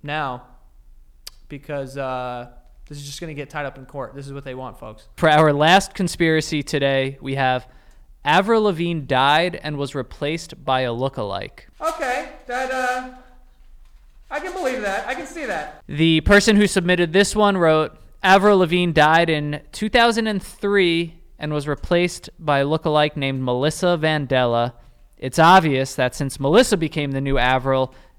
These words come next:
Speaker 2: Avril Lavigne's style and physical features have changed."
Speaker 1: If she wanted to escape Hollywood, you know what I mean?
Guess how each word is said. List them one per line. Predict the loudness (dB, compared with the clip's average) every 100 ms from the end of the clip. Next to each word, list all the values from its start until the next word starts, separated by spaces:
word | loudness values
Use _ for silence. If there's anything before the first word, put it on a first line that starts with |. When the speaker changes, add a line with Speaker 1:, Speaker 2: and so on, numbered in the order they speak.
| -4
Speaker 2:
Avril | 2 2 4 2
Lavigne's | 2 -2 -6 -6
style | -10 -4 2 2 2 0
and | -2 -8
physical | -4 -2 -2 -2 -4
features | -2 -4 -4 -4 -4 -4
have | -6 -6
changed." | -8 -8 -8 -10 -14 -18 -14
Speaker 1:
If | -12
she | -10 -4
wanted | -2 -2 -2
to | -4
escape | -4 -2 -2 0
Hollywood, | -2 0 0 2 2 0 -4 -16 -16 -18 -18 -18 -16 -16 -16 -18 -20 -20 -20 -20 -18 -18 -18 -12
you | -4
know |
what | -2
I | -2
mean? | -4 -6